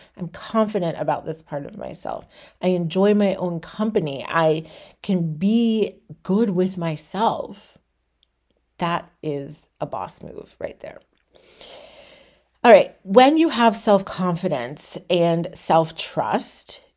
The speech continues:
you are willing to take risks. Again,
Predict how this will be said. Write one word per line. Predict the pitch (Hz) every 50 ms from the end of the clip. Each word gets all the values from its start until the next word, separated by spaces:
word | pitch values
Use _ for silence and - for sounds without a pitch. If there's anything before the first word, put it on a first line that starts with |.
| _ _ -
you | 170 165 185 214 240 262 277 -
are | - 233 247
willing | 196 170 165 180 170 165 170 180 185 190 202 196
to | - - 180
take | 170 - - - 165 156 147 156 - - _ _ _ -
risks. | 143 - - - - - - - - - - _ _ _ _ _ _ _ _ _ _ _ _ _ _ _ _ _ _ _ _ _ _ _ _ _ _ _ _ _ _ _ _ _ _ -
Again, | 170 147 175 180 151 120 110 90 -